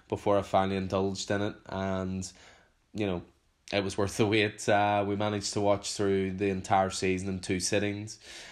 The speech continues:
But the good thing about waiting in that scenario was that by the time we finished season one, season two was only three months away. So, of course, the hype was there for season two because we loved season one.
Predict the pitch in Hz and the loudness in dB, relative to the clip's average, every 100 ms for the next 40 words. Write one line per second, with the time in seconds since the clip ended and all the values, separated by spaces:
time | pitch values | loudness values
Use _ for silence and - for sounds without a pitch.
0 | - - 113 117 165 151 127 113 98 104 | -20 -2 0 4 4 4 4 4 4 2
1 | 113 104 98 101 - 117 113 113 110 101 | 2 0 0 0 0 0 2 2 2 0
2 | 92 98 101 98 - 101 95 95 - _ | -4 -2 -2 -2 0 0 0 -2 -8 _
3 | 107 101 98 117 117 113 - 104 98 - | -4 -2 -2 0 0 0 -2 -4 -2 -2
4 | 98 95 92 95 98 107 - 110 95 95 | -4 -2 -2 0 -2 -4 0 0 0 -2
5 | 98 98 101 95 - 101 95 101 - 117 | -2 -2 -2 -4 -2 -2 -2 -4 -2 -2
6 | 107 - _ - - - - - - 135 | -2 -8 _ -20 -20 -18 -20 -12 0 2
7 | - 170 - 107 107 - 98 110 110 - | 4 2 4 4 2 0 -2 0 0 0
8 | 98 107 95 95 90 107 104 98 104 92 | 0 2 2 -2 0 2 2 0 -2 -2
9 | 92 98 92 - 95 92 95 101 104 101 | -2 0 -2 -2 -2 0 -2 0 0 -2